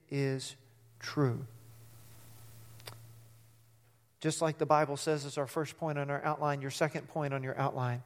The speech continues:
is for everyone who repents. For everyone who repents.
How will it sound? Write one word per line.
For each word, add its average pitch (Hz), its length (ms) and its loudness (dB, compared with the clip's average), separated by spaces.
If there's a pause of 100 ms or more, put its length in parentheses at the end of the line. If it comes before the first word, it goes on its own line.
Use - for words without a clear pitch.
(840)
is 143 100 2
for - 320 4
everyone 165 680 4
who 165 100 2
repents. 143 680 -2 (800)
For 196 160 4
everyone 202 840 4 (100)
who 180 100 0
repents. 160 760 -4